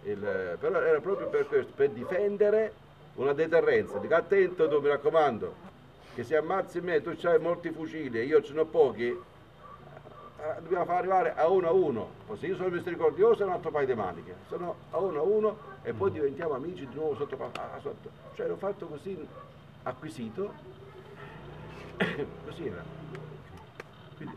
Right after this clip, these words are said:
Speaker 1: questa è la disgrazia che oggi ancora, anche qui,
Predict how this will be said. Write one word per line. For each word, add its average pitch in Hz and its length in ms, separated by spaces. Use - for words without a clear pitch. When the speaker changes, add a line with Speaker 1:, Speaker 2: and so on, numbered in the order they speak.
Speaker 1:
questa 185 260
è 143 80
la 143 140
disgrazia 139 540
che 135 120
oggi 135 180
ancora, 117 340
anche 110 280
qui, 98 220